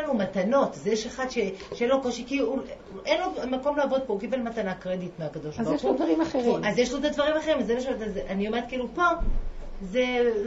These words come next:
Speaker 1: זה ברגיל, כמו שאני נושמת ואני לא מתאמצת לזה.
Speaker 2: תדעו לכם, איפה שהוא נותן לנו קושי באיזה מקום, זה כדי לגאול את המקום שזה ברגיל. כי זה שזה ברגיל זה גם לא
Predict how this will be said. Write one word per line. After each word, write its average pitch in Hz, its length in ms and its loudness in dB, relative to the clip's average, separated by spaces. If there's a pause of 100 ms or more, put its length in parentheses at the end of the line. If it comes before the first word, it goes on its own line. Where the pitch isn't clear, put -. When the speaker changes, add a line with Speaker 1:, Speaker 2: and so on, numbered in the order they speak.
Speaker 1:
זה 247 80 0
ברגיל, 262 420 2
כמו 220 180 -4
שאני 220 260 -6
נושמת 233 480 -2
ואני 190 140 -2
לא 190 60 -4
מתאמצת 196 540 -6
לזה. 247 180 -4 (300)
Speaker 2:
תדעו 220 220 2
לכם, 285 280 4 (100)
איפה 285 280 4
שהוא 269 280 2
נותן 254 280 2
לנו 262 180 2
קושי 262 320 0
באיזה 226 320 2
מקום, 214 380 0
זה 240 100 0
כדי 226 240 4
לגאול 233 260 4
את 262 120 -2
המקום 226 340 -2
שזה 220 220 0
ברגיל. 190 600 2 (720)
כי 240 120 2
זה 262 140 6
שזה 277 260 2
ברגיל 214 520 4
זה 220 120 6
גם 233 200 2
לא 254 60 2